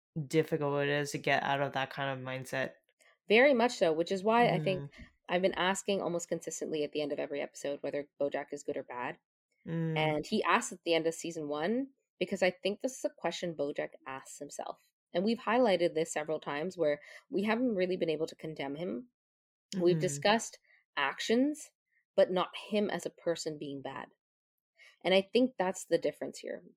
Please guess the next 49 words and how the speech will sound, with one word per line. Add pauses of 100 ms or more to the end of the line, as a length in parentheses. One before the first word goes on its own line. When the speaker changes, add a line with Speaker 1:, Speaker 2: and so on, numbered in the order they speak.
(120)
Speaker 2:
Bojack
hasn't
forgiven
himself
for
the
actions, (100)
accepted
that
he's
done
that, (340)
and
allowed
himself
to
change. (800)
He's
just
Speaker 1:
Mm-hmm.
Speaker 2:
accepted
that
he (180)
is
bad,
he
is
poison,
and
I
think
that
becomes
so
toxic
for
you
to
believe. (1500)
And
I'm
not
saying
it's
Speaker 1:
Mm-hmm.
Speaker 2:
hard
to
wake
up,